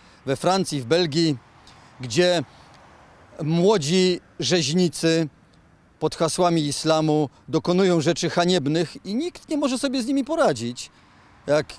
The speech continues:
jakie to banalne, że nikt nie może sobie z nimi poradzić. Nastolatek w Niemczech, w Niemczech, przypominam, obowiązuje bardzo restrykcyjne prawo co do posiadania broni, ale ten gówniarz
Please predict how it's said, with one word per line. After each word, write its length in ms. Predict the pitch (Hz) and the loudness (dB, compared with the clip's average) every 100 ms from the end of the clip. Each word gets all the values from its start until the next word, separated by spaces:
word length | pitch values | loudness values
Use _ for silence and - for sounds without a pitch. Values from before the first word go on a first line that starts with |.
| - | -4
jakie 300 | 135 143 147 | -2 0 -2
to 100 | 156 | 0
banalne, 580 | 131 156 214 311 269 208 | 0 2 4 4 4 4
że 140 | 175 | 2
nikt 180 | 185 - | 0 -2
nie 80 | 185 | -2
może 240 | 180 170 | 0 -2
sobie 220 | 160 175 | 0 0
z 40 | 160 | 0
nimi 180 | 185 147 | 0 2
poradzić. 540 | 180 170 139 131 - - - - - - | 2 2 2 -2 -6 -14 -20 -20 -16 -2
Nastolatek 720 | 170 202 - 208 277 - 175 | 0 2 2 2 4 2 0
w 60 | |
Niemczech, 580 | 202 185 151 160 202 - - - - - - | 0 0 0 0 -2 -8 -20 -20 -20 -20 -10
w 80 | 160 | 0
Niemczech, 380 | 233 175 - 135 | 0 0 -2 -4
przypominam, 500 | - 180 214 208 202 | -4 -2 0 2 2
obowiązuje 560 | 202 208 233 214 254 | 2 4 2 2 2
bardzo 360 | 208 269 233 254 | 4 2 4 2
restrykcyjne 640 | 247 - 240 - 269 254 | 2 0 -6 -4 0 0
prawo 360 | - 269 269 226 | 2 2 2 2
co 120 | 233 | 2
do 100 | 220 | 0
posiadania 480 | 240 - 233 247 254 | 0 0 0 2 2
broni, 380 | 254 240 170 135 - - - | 4 4 2 0 -6 -20 -4
ale 160 | - 269 | 0 2
ten 180 | 370 294 | 2 2
gówniarz 680 | 233 170 170 165 196 - | 2 4 2 2 0 -6